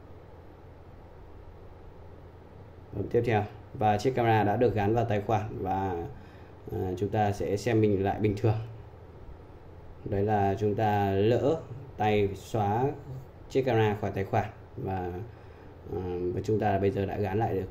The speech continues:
thành công vào tài khoản để chúng ta xem rồi. Và bây giờ thì, à, mình, à, cũng chúc quý các bạn thực hiện thành công cái việc là chúng ta gán lại chiếc camera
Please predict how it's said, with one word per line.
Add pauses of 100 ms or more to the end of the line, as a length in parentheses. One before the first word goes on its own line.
thành
công
vào
tài
khoản (220)
để
chúng
ta
xem
rồi. (680)
Và
bây
giờ
thì,
à, (260)
mình,
à, (120)
cũng
chúc
quý
các
bạn
thực
hiện
thành
công (480)
cái
việc
là
chúng
ta
gán
lại
chiếc
camera